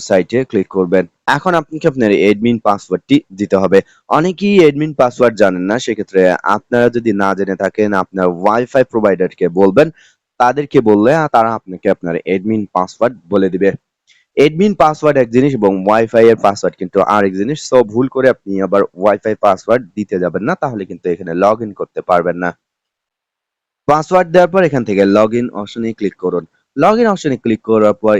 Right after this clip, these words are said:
ইন্টারনেট এবং রাউটার দুইটি অপশন দেখতে পারবেন এবং এখানে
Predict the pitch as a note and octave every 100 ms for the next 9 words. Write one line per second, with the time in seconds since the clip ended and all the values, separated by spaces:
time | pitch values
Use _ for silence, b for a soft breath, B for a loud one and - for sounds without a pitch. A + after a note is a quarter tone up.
0 | F#2 F#2 G2 C#3 A#2+ F2+ F2+ F#2+ F#2 G2+
1 | G#2 G#2 A2 - F2 E2+ - - F2+ D#3
2 | - _ _ _ D#3+ G3+ G#3 E3 D3+